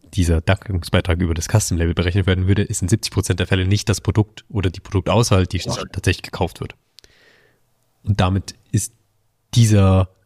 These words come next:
Speaker 1: diese Best Practice eigentlich absolut ausgehebelt. Macht's viel mehr
Speaker 2: Mhm.
Speaker 1: Sinn, das dann tatsächlich mit den Warenkorbinhalten zu berechnen. Und dann
Speaker 2: Wi-,
Speaker 1: hast du halt
Speaker 2: wichtiger
Speaker 1: sowas
Speaker 2: Zusatz da, wait, wait, wait, wait, wait.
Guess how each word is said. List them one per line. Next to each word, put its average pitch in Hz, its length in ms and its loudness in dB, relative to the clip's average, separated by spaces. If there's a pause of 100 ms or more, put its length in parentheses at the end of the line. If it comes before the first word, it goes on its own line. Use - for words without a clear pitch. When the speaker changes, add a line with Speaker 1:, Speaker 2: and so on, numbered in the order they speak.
(180)
Speaker 1:
diese 98 160 2
Best - 240 -2
Practice - 320 0
eigentlich 92 380 0
absolut 101 260 -2
ausgehebelt. 95 640 -4 (340)
Macht's - 180 -8
viel 117 120 0
mehr 101 100 4
Speaker 2:
Mhm. - 40 2
Speaker 1:
Sinn, 107 220 2
das 95 140 0
dann 87 140 -2
tatsächlich 90 420 -2
mit 95 100 -4
den 87 120 -2
Warenkorbinhalten 87 800 -2 (160)
zu 87 140 -8
berechnen. 95 360 -6 (840)
Und 104 160 -8
dann 139 120 0
Speaker 2:
Wi-, - 20 4
Speaker 1:
hast 139 180 4
du 107 60 0
halt 104 120 2
Speaker 2:
wichtiger 185 300 2
Speaker 1:
sowas 185 120 0
Speaker 2:
Zusatz 180 260 0
da, 185 180 2
wait, 196 180 0
wait, 190 160 4
wait, 165 140 0
wait, 156 140 0
wait. 156 340 -4